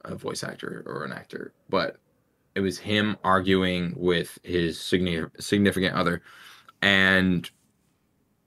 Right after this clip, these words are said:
it's just genius.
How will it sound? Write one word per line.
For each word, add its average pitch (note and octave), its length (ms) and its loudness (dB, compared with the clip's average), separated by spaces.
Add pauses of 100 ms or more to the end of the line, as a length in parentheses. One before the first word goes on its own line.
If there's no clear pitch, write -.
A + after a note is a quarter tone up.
(2250)
it's - 140 -4
just E3+ 240 4
genius. G#2+ 680 0